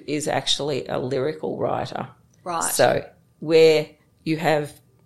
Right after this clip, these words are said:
Speaker 1: people like Leo Amery, who was the British colonial secretary, who's also known, well known to Menzies, and sends him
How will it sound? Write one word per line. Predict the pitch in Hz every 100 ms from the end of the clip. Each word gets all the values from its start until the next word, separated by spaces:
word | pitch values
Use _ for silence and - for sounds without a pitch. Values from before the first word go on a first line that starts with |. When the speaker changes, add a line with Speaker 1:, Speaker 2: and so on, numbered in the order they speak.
| _ _
Speaker 1:
people | - 175 170 135
like | 147 143 143 139
Leo | 143 143 135
Amery, | 139 151 160 143 139 139 143
who | 139
was | 143 131 -
the |
British | 160 123 -
colonial | - 131 135 147 160 151
secretary, | - 120 - - - 123 131
who's | 147 123 127 - -
also | 131 139 - 143 131 - -
known, | 135 123 131 - - - - _ _ _ _ - -
well | 160 175 175 170
known | 139 117 131 123
to | 147
Menzies, | 139 135 127 - - 139
and | - 127 -
sends | - 135 135 123 - - _
him | 143 135 135 131